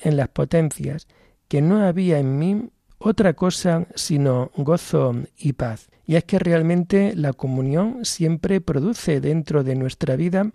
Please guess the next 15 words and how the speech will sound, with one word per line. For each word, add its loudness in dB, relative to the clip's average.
gozo 0
y -4
paz. -8
¿Cuántas 0
veces -2
cuando -4
nosotros 0
recibimos -2
la -2
comunión 0
también 0
sentimos 0
ese 0
gozo 2
y -2